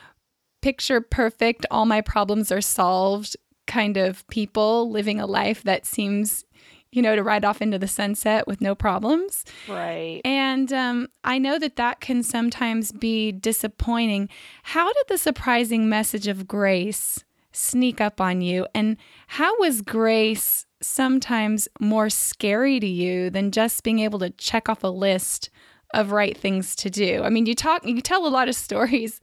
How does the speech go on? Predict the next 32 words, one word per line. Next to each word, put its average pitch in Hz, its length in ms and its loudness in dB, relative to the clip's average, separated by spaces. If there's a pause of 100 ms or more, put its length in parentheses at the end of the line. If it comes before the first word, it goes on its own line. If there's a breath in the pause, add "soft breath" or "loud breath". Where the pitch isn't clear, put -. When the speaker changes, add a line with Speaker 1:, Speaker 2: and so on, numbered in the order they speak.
(280 loud breath)
Speaker 1:
in 339 160 2
your 330 100 4
book 233 300 0
about 196 480 2
your 226 240 2
children 226 680 2
and 190 260 -2 (300 loud breath)
throwing 269 340 0
Cheez-Its 269 640 0
and 240 80 0
other 233 240 2
such - 540 -2 (140)
<laughs> - 140 -12
mishaps. 330 1000 0 (300)
<laughs> - 320 -6
I'm 415 220 0
wondering, 427 760 2
t-, 320 120 -2 (220)
talk 370 260 0
to - 100 -4 (100)
us - 100 -6 (100)
about 370 460 0
grace 254 680 0
and, 214 280 -2 (420 loud breath)
and, 233 460 2
and 240 220 0
how 269 360 0
we're 330 140 0
not 370 200 -2
immediately 339 480 2
changed. 196 920 -2 (220)
Speaker 2:
Mm-hmm. 196 800 0